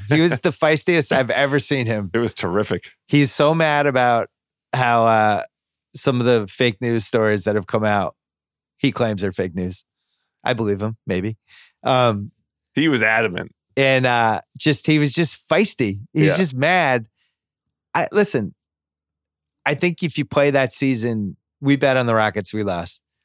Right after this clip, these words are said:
Speaker 1: I think if you play that season ten times, they win the title a couple times. And somehow in that Warriors series, they got,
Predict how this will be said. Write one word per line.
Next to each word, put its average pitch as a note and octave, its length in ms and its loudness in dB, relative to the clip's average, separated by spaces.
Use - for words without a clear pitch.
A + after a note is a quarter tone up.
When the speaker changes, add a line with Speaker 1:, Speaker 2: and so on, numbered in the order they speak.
Speaker 1:
I B2 100 2
think C#3 180 2
if C#3 60 -6
you D3 120 0
play B2 220 0
that A#2+ 220 0
season G#2+ 360 -6
ten A2 220 -4
times, G2 460 -4
they G#2+ 160 0
win G2+ 180 -4
the G2 100 -4
title F#2+ 340 -2
a F2 60 -6
couple - 260 -8
times. D#2+ 480 -12
And G#2 460 -2
somehow E3 540 2
in D#3+ 40 -2
that C3 180 2
Warriors B2+ 380 2
series, G2+ 420 0
they A2+ 200 0
got, A#2 340 0